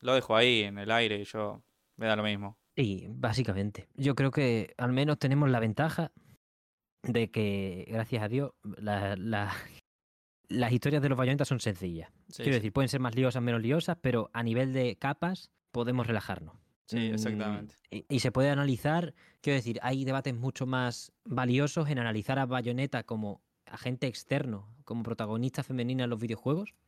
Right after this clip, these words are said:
Speaker 2: Eh, a-, esos debates tienen, pa' mí, mucho más valor por-, porque al final lo meten en el contexto de los videojuegos, que es mucho más amplio, que intentar ponerse en plan, ¿cómo lo digo?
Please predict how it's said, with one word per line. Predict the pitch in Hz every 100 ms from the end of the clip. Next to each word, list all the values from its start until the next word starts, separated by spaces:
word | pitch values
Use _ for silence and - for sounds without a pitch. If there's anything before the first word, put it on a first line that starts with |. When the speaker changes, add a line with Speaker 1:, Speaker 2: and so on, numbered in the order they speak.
| -
Speaker 2:
Eh, | 120 117 110 107 101 101
a-, | 95
esos | - 117 147
debates | 127 131 123
tienen, | - 131 113 - 87
pa' | - 107
mí, | 127
mucho | 123 127
más | 113
valor | 120
por-, | 131 117 -
porque | - 110 107
al |
final | 113 120 - _ _ _
lo | - 113 113
meten | 123 117
en | 110
el |
contexto | 107 104 123 123
de | 110
los |
videojuegos, | 104 107 - 113
que | -
es |
mucho | 110 107
más | 107 104
amplio, | 139 156 156 - - -
que | 131
intentar | 113 113 123
ponerse | 127 127 120 120
en |
plan, | 107 120 120 113 - _
¿cómo | - 117
lo | 101
digo? | 95 87 87 87 -